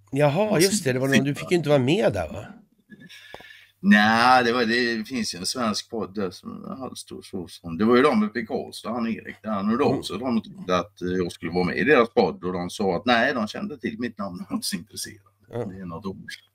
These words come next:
Speaker 2: Vi får la se. Det ger sig det också, kanske.
Speaker 1: Ja, ja.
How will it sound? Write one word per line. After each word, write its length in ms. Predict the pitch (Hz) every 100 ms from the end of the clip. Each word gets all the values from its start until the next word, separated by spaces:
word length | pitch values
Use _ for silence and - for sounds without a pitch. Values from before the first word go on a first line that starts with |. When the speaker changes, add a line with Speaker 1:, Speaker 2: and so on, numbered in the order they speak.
| _ _ _ _ _ _ _ _ _
Speaker 2:
Vi 100 | -
får 100 | 190
la 120 | -
se. 120 | - - - -
Det 80 |
ger 200 | 104 92
sig 180 | - - -
det 120 | 87
också, 260 | - - - -
kanske. 220 | - - - - -
Speaker 1:
Ja, 180 | 50
ja. 160 | 50 -